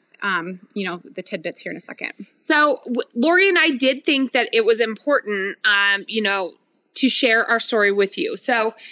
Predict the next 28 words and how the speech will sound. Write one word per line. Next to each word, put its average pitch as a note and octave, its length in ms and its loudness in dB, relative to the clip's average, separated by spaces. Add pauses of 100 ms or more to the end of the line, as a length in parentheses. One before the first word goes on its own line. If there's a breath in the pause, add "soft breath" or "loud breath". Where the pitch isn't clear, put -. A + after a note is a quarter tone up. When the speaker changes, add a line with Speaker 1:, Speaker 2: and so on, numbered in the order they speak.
(540 loud breath)
Speaker 2:
Lori D4 260 4
and C#4 100 2
I, C4 140 4
we C4 140 0
were B3+ 140 4
moms. A#3+ 560 0
We A#3+ 120 -2
worked G#3+ 260 0
together A#3+ 340 0
at A#3 80 0
a A#3+ 60 0
school. A3 760 2
We G#3+ 380 -2
decided G#3 640 0
that G#3+ 120 0
we G3+ 120 2
were G3+ 80 2
sick G#3 220 -4
of G3+ 100 -4
sitting - 260 -6
at G3 220 0
our G3 140 0
day G3 200 0
job. F#3+ 280 -2
We G3+ 100 2
were G#3 80 2
just - 340 -8
kinda D#4 320 0